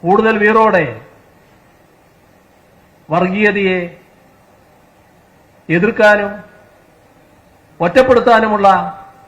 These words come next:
നടപടികൾ തന്നെയാണ് സ്വീകരിച്ചത്. അതിൽ ഞങ്ങൾക്ക് അഭിമാനമുണ്ട്.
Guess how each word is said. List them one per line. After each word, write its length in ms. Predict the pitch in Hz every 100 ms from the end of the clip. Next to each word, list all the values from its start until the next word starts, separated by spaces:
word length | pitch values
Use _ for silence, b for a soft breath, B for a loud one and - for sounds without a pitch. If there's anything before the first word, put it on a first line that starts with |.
| _ _ _ _ _ _ _ -
നടപടികൾ 540 | 156 185 202 196 185 165
തന്നെയാണ് 380 | 170 165 156 156
സ്വീകരിച്ചത്. 500 | 147 135 127 123 117 _ _ _ _ _ _ _ _ _ _ _ _ _ _ _ _ _ _ -
അതിൽ 320 | 175 196 202
ഞങ്ങൾക്ക് 260 | 202 202
അഭിമാനമുണ്ട്. 680 | 180 185 214 208 190 170 139